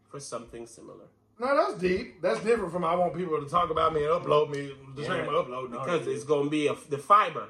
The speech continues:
Speaker 1: I wanna be in niggas' fibers.
Speaker 2: Okay.
Speaker 1: You dig?
Speaker 2: Pause to me. I'm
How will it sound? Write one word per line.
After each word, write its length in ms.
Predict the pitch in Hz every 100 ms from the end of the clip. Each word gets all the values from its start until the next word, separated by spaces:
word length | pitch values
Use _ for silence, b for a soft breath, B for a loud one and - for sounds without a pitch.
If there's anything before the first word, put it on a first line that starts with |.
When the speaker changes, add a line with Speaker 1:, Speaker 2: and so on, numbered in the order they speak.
| -
Speaker 1:
I 120 | 127
wanna 240 | 170 175 156
be 200 | 180 165
in 140 | 165
niggas' 300 | 175 151 -
fibers. 800 | - 214 208 151 120 104 - - _ _ _
Speaker 2:
Okay. 240 | 127 117 135
Speaker 1:
You 60 | 147
dig? 420 | 180 190 202 208 _ _ _ - -
Speaker 2:
Pause 540 | 131 117 104 104 -
to 120 | -
me. 200 | 107 107 92 _ _ _
I'm 60 | _